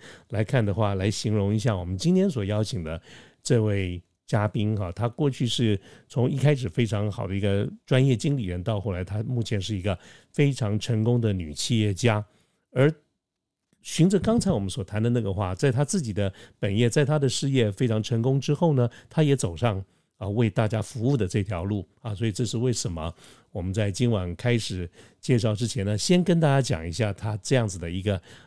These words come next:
路径啊，其实跟一般的专业经理人或者是企业家走的路线不完全一样啊。那么我很高兴，也非常的，呃，荣幸能够有机会介绍我的好朋友路易莎。那么，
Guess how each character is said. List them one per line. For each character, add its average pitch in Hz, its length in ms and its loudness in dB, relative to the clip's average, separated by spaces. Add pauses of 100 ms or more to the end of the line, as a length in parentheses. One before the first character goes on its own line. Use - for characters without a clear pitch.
路 127 200 6
径 95 320 0
啊， 82 160 -8
其 - 220 -8
实 95 180 -4
跟 110 280 2 (320)
一 120 100 0
般 117 240 0
的 107 100 0
专 147 220 4
业 147 80 4
经 123 160 2
理 101 40 2
人 90 200 -2
或 107 160 -2
者 90 140 -4
是 95 320 0
企 - 180 -4
业 113 80 4
家 104 160 0
走 98 160 -8
的 98 80 -6
路 110 140 2
线 104 160 0
不 104 140 -4
完 95 140 2
全 101 240 -2
一 98 120 -2
样 156 180 4 (380)
啊。 92 140 -8
那 101 100 -10
么 98 200 -4 (280)
我 110 140 0
很 104 160 2
高 156 220 2
兴， 180 200 2
也 98 120 0
非 139 240 2
常 110 320 0
的， 101 320 0 (400)
呃， 95 400 -2
荣 104 280 2
幸 156 240 4
能 110 140 4
够 117 80 2
有 92 140 0
机 117 200 -2
会 110 180 0
介 110 200 -2
绍 101 200 -2
我 90 100 -6
的 87 100 -6
好 98 140 -4
朋 101 220 -2
友 101 200 0
路 107 220 0
易 117 100 2
莎。 110 280 0 (420)
那 160 80 0
么， 160 80 8